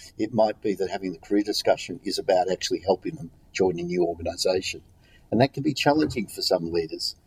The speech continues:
to, to think about in that way. Um, so, it, but it may be that absolutely the best thing for the person to leave the organisation. And as a leader, it's your responsibility,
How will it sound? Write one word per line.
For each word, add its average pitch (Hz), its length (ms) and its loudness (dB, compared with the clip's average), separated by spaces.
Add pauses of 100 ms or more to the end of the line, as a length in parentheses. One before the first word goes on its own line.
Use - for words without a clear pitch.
(500)
to, 95 340 2
to - 80 -6
think 110 260 0
about 80 360 2 (240)
in 101 120 -2
that 90 180 0
way. 98 400 4 (640)
Um, 92 420 -2
so, 95 480 2
it, 110 100 -6 (180)
but 104 140 4
it 123 160 -10
may 113 220 4
be 107 160 -2
that 101 140 2 (100)
absolutely - 440 -2
the - 60 -10
best - 320 0
thing 95 160 0
for - 140 -16
the 82 80 -6
person - 400 -4
to - 100 -18
leave 90 260 2
the 95 120 -8
organisation. 85 800 -2 (380)
And 113 100 4
as 98 100 2
a 101 60 6
leader, 113 360 4
it's - 160 -4
your 87 100 0
responsibility, - 920 0